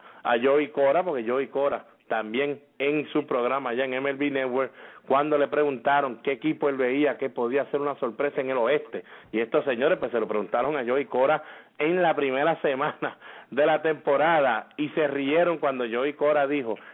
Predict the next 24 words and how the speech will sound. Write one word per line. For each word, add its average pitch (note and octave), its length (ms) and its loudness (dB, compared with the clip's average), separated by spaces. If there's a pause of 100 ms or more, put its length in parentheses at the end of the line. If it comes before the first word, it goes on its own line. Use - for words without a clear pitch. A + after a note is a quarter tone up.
(160)
que C#3 120 0
en D3 100 0
el D3+ 100 2
oeste C#3+ 480 2 (120)
él C3 100 -6
no C#3 120 -2
veía C3+ 320 0
perder B2+ 420 -2
al A2+ 100 -2
equipo A#2 380 -4
de A#2 100 0
Oakland, G#2 560 -2
y G#2+ 100 -8
mírenlo C#3 380 -2
ahí, D3+ 180 -4
señores, D3 440 -2
así B2 100 -8
que C3+ 140 -4
le A#2+ 80 -2
voy A2 200 0
a B2 40 2
dar C3 180 0
un B2 720 -4
aplauso D3 380 2